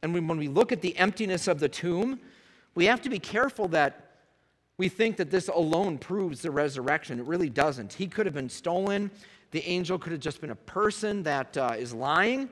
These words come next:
That's why the accounts of Jesus' appearances are so crucial.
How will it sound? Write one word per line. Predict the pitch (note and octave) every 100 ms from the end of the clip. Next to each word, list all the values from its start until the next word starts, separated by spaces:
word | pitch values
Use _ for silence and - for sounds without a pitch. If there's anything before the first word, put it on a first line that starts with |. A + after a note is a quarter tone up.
| - _ _ _ _ _ _ _ -
That's | D#3 D#3
why | E3 E3+
the | D#3+ D#3
accounts | C3 - - F3+ F#3+ F3+
of | C#3
Jesus' | D#3+ D#3+ D#3 D3 D#3+ C3+
appearances | B2+ - F#3+ E3+ C3 C#3 B2+
are | B2 C3
so | B2 - D#3 D3 D3+ - - _ _ _ _ _
crucial. | - - F#3+ E3+ - D#2